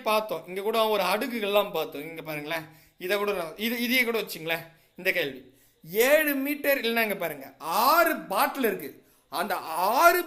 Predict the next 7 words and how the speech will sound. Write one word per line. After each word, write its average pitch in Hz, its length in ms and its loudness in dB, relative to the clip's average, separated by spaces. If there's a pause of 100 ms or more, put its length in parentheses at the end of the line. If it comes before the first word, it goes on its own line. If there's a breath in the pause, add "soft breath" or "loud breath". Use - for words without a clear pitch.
பாட்டிலோட 311 460 4
விலை 294 160 2
தான் 330 220 4
இருநூத்தி 240 380 -8
பத்து. 170 300 -10 (560)
கரெக்டா? 175 360 -6 (220)
கரெக்ட். 160 320 -8